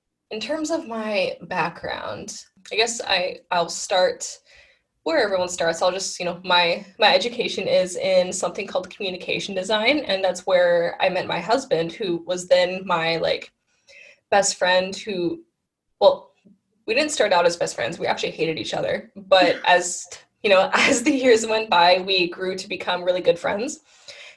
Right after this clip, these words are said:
And now we joke that we met at the School of Propaganda, 'cause basically what we learned was how to use things like language, visuals, colors, lighting,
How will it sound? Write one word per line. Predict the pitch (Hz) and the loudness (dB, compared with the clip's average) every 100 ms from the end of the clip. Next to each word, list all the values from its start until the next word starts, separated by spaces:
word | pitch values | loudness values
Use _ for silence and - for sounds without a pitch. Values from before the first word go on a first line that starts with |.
| - | -4
And | 208 196 190 190 | 4 4 4 2
now | 180 196 185 170 - | 4 6 4 2 -4
we | 196 185 170 | -6 -4 -4
joke | - 180 185 185 | 0 4 4 4
that | 202 175 | 2 2
we | 196 180 175 - - - | -4 -2 -2 -2 -6 -10
met | 196 175 147 - - | -2 0 0 -2 0
at | 170 | 2
the | - | 0
School | - - 180 147 | -2 -6 -2 -2
of | - | -2
Propaganda, | - 170 175 156 165 165 151 | -2 -2 0 -2 -2 -2 -4
'cause | - 208 | -4 -10
basically | 175 170 - 196 | -8 -8 -6 -4
what | 196 185 | 0 0
we | 202 175 | 0 -2
learned | 170 170 180 | 0 0 -2
was | 190 175 | -2 -2
how | - - 175 170 170 175 175 | -4 -4 2 4 4 2 2
to | - - 185 175 170 175 - - _ - | -10 -10 -8 -6 -6 -8 -20 -20 _ -12
use | 185 180 170 - | -6 -4 -4 -2
things | 185 170 175 170 | 0 0 -2 -4
like | 175 156 139 139 - | -2 0 0 -2 -8
language, | 196 214 208 190 190 185 180 175 - - | -6 -2 -2 -2 4 4 4 -2 -6 -6
visuals, | 170 196 185 190 175 170 175 - | 0 0 2 -2 -2 0 0 -6
colors, | - 196 180 180 175 170 | -2 0 2 0 -2 -4
lighting, | 180 180 180 170 170 165 170 | -4 0 0 0 0 0 -6